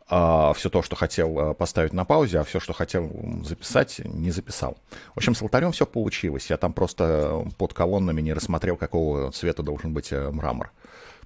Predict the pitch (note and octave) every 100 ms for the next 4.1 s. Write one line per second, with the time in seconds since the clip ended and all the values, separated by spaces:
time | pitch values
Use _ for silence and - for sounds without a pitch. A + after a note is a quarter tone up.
0 | _ F2 - F2 A2+ - - - F#2+ -
1 | G2+ F#2 D#2 E2 - E2+ - F2 D#2 -
2 | - D#2+ D#2+ D#2 D2+ D2 D2 - - -
3 | - - - E2+ D#2 - D2 A2 - F#3